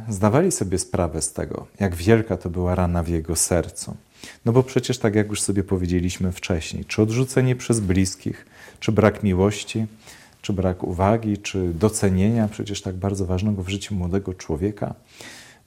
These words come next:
to zawsze są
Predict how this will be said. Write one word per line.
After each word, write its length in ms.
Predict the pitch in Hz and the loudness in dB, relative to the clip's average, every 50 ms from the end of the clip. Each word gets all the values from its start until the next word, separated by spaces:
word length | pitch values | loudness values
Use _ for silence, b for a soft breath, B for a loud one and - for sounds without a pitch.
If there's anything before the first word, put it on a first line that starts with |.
| _ _ | _ _
to 480 | - 120 120 127 139 151 165 - - _ _ _ _ _ _ _ _ - | 6 6 8 8 6 2 0 -4 -12 _ _ _ _ _ _ _ _ -6
zawsze 760 | 120 107 98 104 110 113 110 - - - - 110 107 107 131 - - _ | -4 0 4 4 4 4 4 0 -6 -4 -2 -2 -2 -2 -4 -10 -16 _
są 380 | - - - 101 - 101 101 | -8 -4 -2 0 0 0 -2